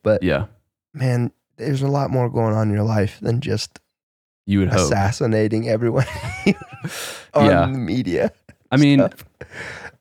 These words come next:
Speaker 2: I don't know. Maybe this is, this has become an episode on cancel culture. My,
Speaker 1: Sure.
Speaker 2: my,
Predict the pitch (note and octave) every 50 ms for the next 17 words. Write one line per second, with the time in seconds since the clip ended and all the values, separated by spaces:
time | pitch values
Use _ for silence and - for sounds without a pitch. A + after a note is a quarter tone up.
0 | _ - A#2+ C#3 D#3 C#3 A#2+ A2+ A2+ A2 A2 - G2+ A2 B2 B2 A#2+ A2 G#2 F#2+
1 | F#2+ - - F2+ A2+ A2 - - G2 G2 - - G2+ F#2+ F2+ F#2 F#2 - - G#2
2 | F#2+ F2+ E2+ D#2 D2+ - - - D#2+ D#2+ - D2+ C#2+ - E2+ D2+ C#2+ - - -
3 | - - - - - - A2 - - - G2 - - _ _ _ _ _ _ _
4 | - - - - B2